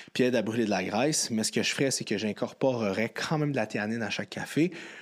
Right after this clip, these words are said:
pour avoir moins le feeling d'anxiété, parce que quelqu'un qui a de l'anxiété de façon chronique va avoir tendance à binger, euh, dans du sucre, right ?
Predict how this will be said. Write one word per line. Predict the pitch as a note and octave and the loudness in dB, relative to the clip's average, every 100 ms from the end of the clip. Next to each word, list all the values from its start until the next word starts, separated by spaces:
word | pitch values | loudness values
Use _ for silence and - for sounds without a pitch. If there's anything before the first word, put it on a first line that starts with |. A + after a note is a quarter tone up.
| - - _ | -18 -20 _
pour | - C3+ | -2 2
avoir | A#2 C3+ C#3 C3+ - | 4 4 4 2 -2
moins | D3 E3 | 2 4
le | E3+ | 4
feeling | C3+ C#3 C3 C#3 | 2 0 0 0
d'anxiété, | A2 G#2+ - G#2 C#3 | 0 0 -2 0 0
parce | C3+ A2+ | 0 -2
que | A2 | -2
quelqu'un | G2+ A2 C#3+ | 0 0 0
qui | C#3+ | 0
a | |
de | |
l'anxiété | G#2 G2+ G#2 C3 | -2 -2 -2 -2
de | |
façon | A#2 G#2+ G#2 | -2 0 -2
chronique | G2+ G#2 B2+ | 0 -2 0
va | G#2 | 0
avoir | F#2+ | -2
tendance | G2 F#2+ G2 A2 F#2 | -2 -2 -2 -2 -2
à | F2+ | -4
binger, | F#2+ G#2 F#2+ G2+ G2 G2 - - - - - _ - | 0 0 0 0 -2 -4 -12 -20 -20 -20 -20 _ -2
euh, | F2+ F2 F2 E2 E2+ | 0 0 -2 -4 -2
dans | D#2+ F#2 | -2 0
du | - | 2
sucre, | - - - - | 2 0 -4 -4
right ? | G2 B2 | -2 -2